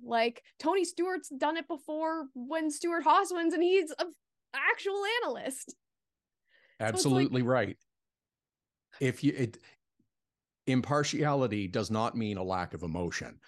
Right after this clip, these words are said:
Speaker 1: Mm-hmm.
Speaker 2: And Kurt Busch is still affiliated with, uh, with the racing team. So of course, in fact, if he, if he didn't have his, his concussion issues, he'd still be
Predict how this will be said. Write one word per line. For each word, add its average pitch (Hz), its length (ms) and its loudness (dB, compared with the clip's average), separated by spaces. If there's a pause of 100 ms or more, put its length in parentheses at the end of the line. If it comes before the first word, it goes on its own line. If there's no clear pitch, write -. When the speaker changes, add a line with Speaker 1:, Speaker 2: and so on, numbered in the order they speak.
(100)
Speaker 1:
Mm-hmm. 233 180 -4
Speaker 2:
And 110 480 2 (200)
Kurt 143 200 2
Busch 120 260 0
is 101 100 -2
still 98 220 -4
affiliated 87 680 -4
with, 90 300 -6
uh, 101 300 -4 (420)
with 113 220 -2
the 107 60 -4
racing 104 400 0
team. 82 300 -6
So 104 220 0
of 92 120 -4
course, 117 280 0
in 117 100 -2
fact, 117 300 0
if 101 100 -6
he, 131 120 -2
if 101 240 -6
he 107 120 -6
didn't 107 200 0
have 101 180 -2
his, 85 260 -4
his 92 240 -6
concussion 101 460 -4
issues, 101 300 -4
he'd 101 120 -4
still 127 240 0
be 104 120 -2